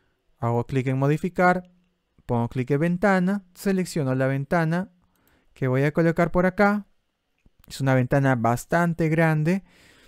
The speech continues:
Recuerden que lo pueden colocar tanto en planta como en perspectiva. Así que si yo lo pongo en planta,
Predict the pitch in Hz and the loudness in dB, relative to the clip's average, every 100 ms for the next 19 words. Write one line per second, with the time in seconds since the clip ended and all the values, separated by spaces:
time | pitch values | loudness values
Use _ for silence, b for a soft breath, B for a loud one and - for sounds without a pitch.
0 | b b b b - 139 175 180 190 156 | b b b b -4 0 2 2 4 2
1 | 135 165 170 151 139 156 - 175 165 143 | 4 2 4 2 2 0 0 -2 0 -2
2 | 135 - 175 170 170 208 240 - _ _ | -4 0 0 0 2 2 2 -6 _ _
3 | _ _ _ _ _ - 151 156 175 - | _ _ _ _ _ 0 0 2 0 -2
4 | 151 139 143 220 _ _ _ _ _ 147 | -4 -2 -4 -8 _ _ _ _ _ -8
5 | - 165 - 202 190 139 - _ _ _ | -4 -8 -2 0 0 -2 -6 _ _ _
6 | 135 - - 165 160 135 135 151 156 156 | -10 -8 -2 -2 -2 0 0 2 0 2
7 | 170 175 170 - - 180 170 160 190 214 | 0 0 -6 -12 0 2 2 0 0 0